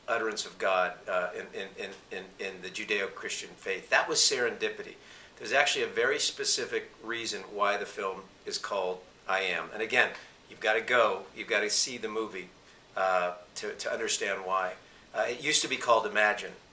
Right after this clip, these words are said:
The film was called Imagine for, uh, two years while I edited the film,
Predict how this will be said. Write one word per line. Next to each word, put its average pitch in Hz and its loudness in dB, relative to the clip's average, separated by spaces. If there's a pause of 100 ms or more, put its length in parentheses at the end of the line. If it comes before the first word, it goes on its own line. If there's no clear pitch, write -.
The 101 -18
film 113 -8
was 107 -2
called 104 -2
Imagine 104 0
for, 92 -2 (420)
uh, 110 2
two - 0
years 117 0
while 98 4
I 101 4
edited 110 0
the 95 -10
film, 98 -4